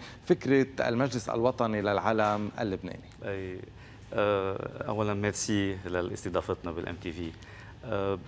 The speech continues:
Speaker 2: الفكرة خلقت، نحن بتعرف الاغتراب، كلنا سافرنا واضطرينا نتخصص برا وندرس برا، وبجولاتنا في العالم كنا نلاحظ دايمًا الأعلام منتشرة وين ما كان،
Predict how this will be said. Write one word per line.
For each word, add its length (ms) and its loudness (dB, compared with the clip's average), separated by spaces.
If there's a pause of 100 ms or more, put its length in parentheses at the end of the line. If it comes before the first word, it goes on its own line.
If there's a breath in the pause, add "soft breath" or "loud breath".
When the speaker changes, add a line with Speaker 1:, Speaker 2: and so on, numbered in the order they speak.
(200)
Speaker 2:
الفكرة 640 4
خلقت، 420 0 (180)
نحن 240 -2
بتعرف 320 2
الاغتراب، 540 6 (100)
كلنا 320 2
سافرنا 460 4
واضطرينا 540 0 (300)
نتخصص 420 -2
برا 200 2
وندرس 320 -2
برا، 320 0
وبجولاتنا 720 2
في 100 -10
العالم 420 2 (520 loud breath)
كنا 200 2
نلاحظ 400 2
دايمًا 340 0
الأعلام 640 2
منتشرة 400 0
وين 180 4
ما 100 2
كان، 320 -4